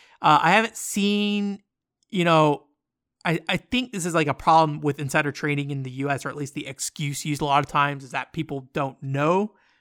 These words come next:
that they were doing insider trading, um, kind of thing. Uh, like, like, obviously,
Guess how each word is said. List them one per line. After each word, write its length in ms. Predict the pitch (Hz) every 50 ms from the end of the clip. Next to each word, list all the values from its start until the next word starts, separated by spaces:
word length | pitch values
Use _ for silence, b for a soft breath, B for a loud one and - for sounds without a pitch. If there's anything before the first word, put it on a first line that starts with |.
| _ _ _ _
that 120 | - 196 -
they 100 | 220 202
were 100 | 190 185
doing 180 | 190 190 190
insider 340 | 190 185 180 - 180 180 185
trading, 540 | 180 - - 185 180 175 185 190 190 190 185 - _
um, 440 | - 143 135 131 127 123 123 123 - _ _
kind 160 | - 160 165 180
of 80 | 180
thing. 320 | - - 196 190 190 190 b b b b b b b b b -
Uh, 320 | - 147 139 135 127 127 139 - - - 170
like, 260 | 156 143 135 135 -
like, 200 | 160 143 139 131
obviously, 840 | - 143 151 156 156 147 139 - - 160 151 147 143 139 139 131 -